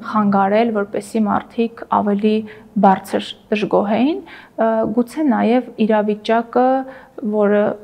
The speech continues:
շրջափակված ենք և, ը, բոլորը իսկապես վախեցած են և նաև վախեցած էին այդ նույն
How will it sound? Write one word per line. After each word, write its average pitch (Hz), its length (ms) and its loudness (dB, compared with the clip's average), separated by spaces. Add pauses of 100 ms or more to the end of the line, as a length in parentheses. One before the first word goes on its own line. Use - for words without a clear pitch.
(240)
շրջափակված 214 840 -2
ենք 233 240 -4
և, 202 180 -2 (100)
ը, 196 140 0 (640)
բոլորը 220 400 0
իսկապես 214 440 -8
վախեցած 202 540 -2
են 254 140 4
և 214 180 4
նաև 202 380 2
վախեցած 214 580 -4
էին 240 220 4 (320)
այդ 202 260 2
նույն 226 300 0